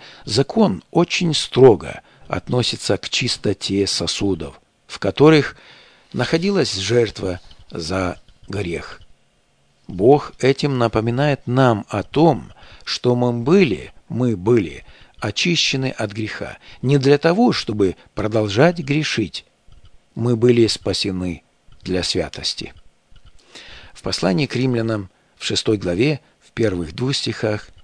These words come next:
именно об этом и говорится. На этом сегодня, слушатели, мы должны с вами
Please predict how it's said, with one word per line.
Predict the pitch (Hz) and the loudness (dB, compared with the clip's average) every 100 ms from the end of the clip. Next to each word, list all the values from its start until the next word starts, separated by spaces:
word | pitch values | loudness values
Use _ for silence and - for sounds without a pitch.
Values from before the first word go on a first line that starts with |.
| - _ | -20 _
именно | 147 156 143 139 135 | -2 -2 -2 -4 -6
об | 113 104 | -8 -4
этом | 101 - 98 90 _ _ | -4 -4 -8 -10 _ _
и | 110 | -10
говорится. | 92 92 76 67 - - - _ _ _ _ _ - - - - - - - _ - | -10 -10 -12 -14 -12 -12 -12 _ _ _ _ _ -20 -20 -20 -20 -20 -20 -20 _ -2
На | 135 | 2
этом | 214 233 208 127 | 2 2 0 0
сегодня, | - - 151 214 175 147 | 0 0 2 2 2 2
слушатели, | - 160 - 135 123 98 | 2 -2 -2 0 0 0
мы | 107 185 | -2 0
должны | 180 127 160 | 0 2 -2
с | - | -2
вами | 101 117 117 | -2 -2 -2